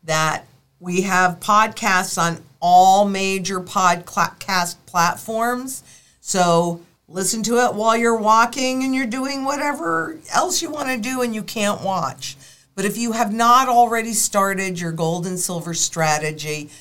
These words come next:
just click that Calendly link below and have a conversation with one of our consultants. Because honestly,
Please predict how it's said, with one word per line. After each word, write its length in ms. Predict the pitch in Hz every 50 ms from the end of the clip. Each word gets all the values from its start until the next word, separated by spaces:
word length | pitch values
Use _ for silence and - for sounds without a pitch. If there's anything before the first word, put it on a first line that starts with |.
| - _ _
just 300 | - 240 233 233 - -
click 300 | - - 240 254 254 254
that 320 | - 247 226 220 214 220
Calendly 680 | - - 196 190 196 196 196 202 202 196 190 196 196
link 320 | 190 196 190 190 190 170 -
below 520 | 180 175 165 170 170 170 165 165 165 165 - - - - -
and 140 | - 202
have 420 | 208 202 - - - 247 262 254 247
a 60 | 247
conversation 1040 | 254 - 208 190 185 175 165 165 165 - 170 165 165 165 160 - 165 160 160 156 156 - - _ _ -
with 240 | 175 185 175 185
one 180 | 170 175 175 170
of 120 | 165 156
our 160 | 156 147 151 151
consultants. 840 | - 170 151 143 - - 143 139 135 127 - 139 127 - - - - - - _ _ _
Because 400 | - 175 170 - 196 185 175 165 - -
honestly, 800 | 165 180 185 202 220 214 214 - 214 220 214 214 220 214 202